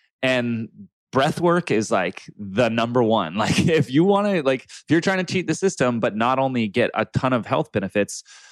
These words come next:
you can get extremely high off your own supply of breath work. And it's, it's euphoric, it's psychedelic, it's meditative, and it's very good for you. So I, I found all these ways that to, um,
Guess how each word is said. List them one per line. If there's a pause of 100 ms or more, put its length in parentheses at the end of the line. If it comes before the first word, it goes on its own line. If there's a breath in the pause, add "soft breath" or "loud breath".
(300 loud breath)
you
can
get (460)
extremely
high
off
your
own
supply
of
breath
work. (100)
And
it's,
it's
euphoric,
it's
psychedelic,
it's
meditative, (300 loud breath)
and
it's
very
good
for
you.
So
I,
I
found
all
these
ways
that (960 soft breath)
to,
um,